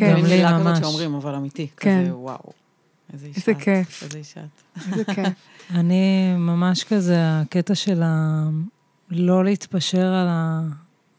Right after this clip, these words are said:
Speaker 2: על היופי. על הבחוץ, הבחוץ לא פחות חשוב, הוא הבפנים.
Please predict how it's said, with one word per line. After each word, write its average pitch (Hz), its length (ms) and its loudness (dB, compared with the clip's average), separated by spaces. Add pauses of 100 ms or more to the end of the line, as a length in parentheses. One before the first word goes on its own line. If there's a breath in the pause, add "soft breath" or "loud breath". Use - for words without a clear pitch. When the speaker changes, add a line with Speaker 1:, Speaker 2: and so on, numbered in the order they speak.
(400)
Speaker 2:
על 156 140 -2
היופי. 165 640 0 (1600 soft breath)
על 165 200 -2
הבחוץ, 151 800 -2
הבחוץ 185 680 -4
לא 196 200 -4
פחות - 320 -12
חשוב, 220 440 -6
הוא 160 240 -2
הבפנים. 165 520 -4